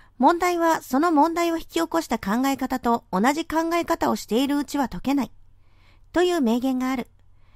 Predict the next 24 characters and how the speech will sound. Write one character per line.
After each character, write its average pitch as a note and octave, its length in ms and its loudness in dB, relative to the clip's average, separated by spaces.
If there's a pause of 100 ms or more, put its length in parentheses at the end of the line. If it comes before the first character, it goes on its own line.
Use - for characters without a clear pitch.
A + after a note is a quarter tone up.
(380)
考 B3 220 4
え C4+ 100 2
方 B3+ 240 -6
も A#3 220 -2 (240)
癖 C4+ 220 -2
の A3+ 100 2
う E3 80 -2
ち。 - 220 -10 (720)
貧 D#4 180 2
乏 F4+ 160 2
ゆ F4 80 0
す - 120 -6
り B3+ 120 0
や G#3 180 0
爪 C4 300 0
を D#4 60 0
噛 D4 120 -4
む C4+ 100 0
こ B3+ 100 -2
と A3 80 -8
と D#3+ 180 -6
同 F#3 140 -4
じ G#3 120 -10
癖。 - 360 -8